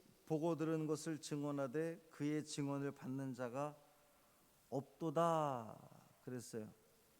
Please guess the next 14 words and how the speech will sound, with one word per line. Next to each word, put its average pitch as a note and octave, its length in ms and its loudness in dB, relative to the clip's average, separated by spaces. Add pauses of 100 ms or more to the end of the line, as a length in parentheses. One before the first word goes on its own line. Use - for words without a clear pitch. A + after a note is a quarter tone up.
(760)
예수님 F#3 380 2
당시 F#3 240 4
많은 F3+ 320 4
사람들이 F3+ 800 0 (1040)
예수님 G3 400 4
말씀을 F#3 760 2 (920)
듣기는 F#3 460 4
했는데 D3 720 0 (1800)
귀로만 F#3+ 480 6
들었지 D3 600 -2 (1160)
정작 D3 520 0 (1300)
그 C#3+ 100 -6
말씀을 C#3+ 640 0
믿고 C3+ 880 -4